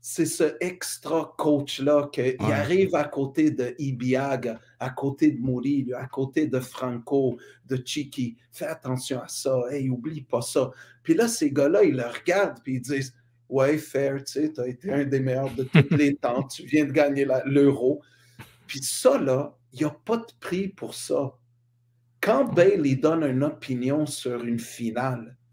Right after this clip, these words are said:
Speaker 1: No, I think if we bring the game here and this could happen »,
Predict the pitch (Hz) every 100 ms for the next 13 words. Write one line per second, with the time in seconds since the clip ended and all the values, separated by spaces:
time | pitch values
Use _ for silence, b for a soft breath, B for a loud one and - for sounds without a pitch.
0 | _ _ _ 135 135 123 127 139 135 120
1 | - 127 117 143 139 117 120 131 120 117
2 | 120 127 120 110 107 107 B B - 151
3 | 156 - - 120 131 147 127 -